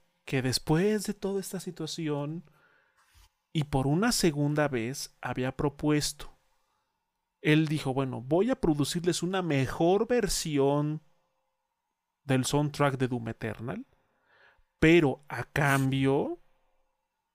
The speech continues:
dice, "yo pido que Marty, Marty Stratton, quite ese post de Reddit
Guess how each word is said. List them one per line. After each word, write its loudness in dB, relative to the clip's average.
dice, -4
"yo 2
pido 0
que -2
Marty, 0
Marty -6
Stratton, -2
quite 2
ese 4
post 0
de 6
Reddit 2